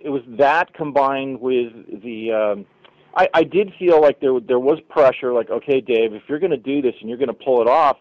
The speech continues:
with what you've done in the past and all the great people and the records you've worked with and all the great records that you've done," um,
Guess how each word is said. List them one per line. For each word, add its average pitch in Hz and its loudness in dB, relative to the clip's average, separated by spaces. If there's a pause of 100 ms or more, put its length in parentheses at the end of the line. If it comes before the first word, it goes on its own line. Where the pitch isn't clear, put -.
(140)
with 110 -12
what 135 2
you've 143 -8
done 127 -4
in 117 -8
the 98 -12
past 143 -8 (520)
and 107 -8
all 120 0
the 123 -4
great 127 -2
people 123 -6
and 110 -8
the 104 -6
records 123 -4 (180)
you've 117 -12
worked 120 -2
with 117 -2
and 107 -6
all 113 -2
the 104 -6
great 120 -4
records 120 -2
that 107 -10
you've 101 -14
done," 101 -8 (640)
um, 98 -4